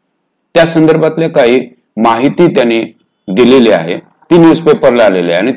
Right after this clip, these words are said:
त्या संदर्भात काही नवीन शब्द आपल्याला सापडतात का, तर ते आपण शोधायला सुरुवात करणार आहोत. बातमी, मित्रांनो, आहे रिझर्वेशनची, ईडब्ल्यूएस, economically weaker सेक्शनच्या संदर्भातली बातमी आहे.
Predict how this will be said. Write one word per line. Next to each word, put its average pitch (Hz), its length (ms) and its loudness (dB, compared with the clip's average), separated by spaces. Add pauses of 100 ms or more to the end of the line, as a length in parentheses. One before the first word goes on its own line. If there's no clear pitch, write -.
त्या 143 140 2
संदर्भात 156 520 2 (100)
काही 147 140 2
नवीन 139 320 2
शब्द 117 280 -2
आपल्याला 101 360 -2
सापडतात 90 500 -4 (100)
का, 76 120 -6 (520)
तर 104 100 -2
ते 113 140 -2
आपण 101 280 -2
शोधायला 95 420 -8
सुरुवात 90 380 -6
करणार 92 260 -4
आहोत. 113 160 0 (360)
बातमी, 113 460 0
मित्रांनो, 107 520 -2
आहे 107 240 -4
रिझर्वेशनची, 110 960 -4 (280)
ईडब्ल्यूएस, 131 800 0 (140)
economically 117 680 -2
weaker 101 280 -2
सेक्शनच्या 95 480 -8
संदर्भातली 92 680 -4 (340)
बातमी 104 400 -2
आहे. 117 240 0